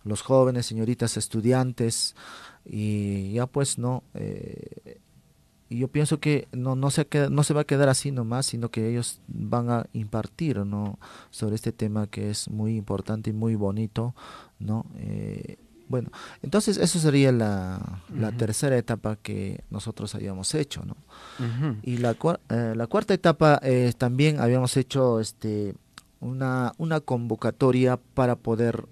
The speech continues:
Speaker 1: hacer, este, poesías, ¿no? O sea, ellos mismos, ah, han podido de repente, este, las poesías, ¿no?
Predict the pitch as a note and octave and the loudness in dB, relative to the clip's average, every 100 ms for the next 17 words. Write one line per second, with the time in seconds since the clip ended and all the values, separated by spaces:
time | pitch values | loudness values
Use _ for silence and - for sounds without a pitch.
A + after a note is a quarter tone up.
0 | - _ - A2 - B2 G#2 G2 G2 - | -20 _ -6 -2 2 4 4 0 -4 -6
1 | F#2+ F2+ F2 - - - - _ - A#2 | -8 -6 -12 -20 -20 -20 -20 _ -2 0
2 | A2 - F#3+ A2 F2+ - G#2+ A2+ F3+ A#2 | 2 4 6 4 2 -2 -4 -4 -4 -4
3 | A2+ G#2 - - C3 C#3 C3+ C3 A#2+ A2+ | -4 -4 -8 -6 -2 -2 -2 -4 -4 -4
4 | - - G1+ G1+ G1+ - G#2+ A2+ A#2+ B2 | -6 -8 -8 -8 -10 -8 -6 0 2 2
5 | A#2 G#2+ G#2+ A2 G#2 A2 G#2 F#2 - - | 2 0 -2 -6 -4 -4 -4 -6 -12 -20
6 | - - _ - F2+ F2+ - - G2+ F#2+ | -20 -20 _ -12 -8 -6 -8 -4 -2 -2
7 | F#2+ F#2+ F2+ - - B1+ C2 B1+ B1+ F#2+ | -2 -4 -8 -10 -14 -14 -14 -14 -10 -6
8 | G2 - A2 - B2+ B2 A#2 G#2+ A2+ A2 | -6 -4 -4 -2 0 4 4 2 -2 -4
9 | G#2+ G#2 G2 F#2 | -4 -4 -6 -8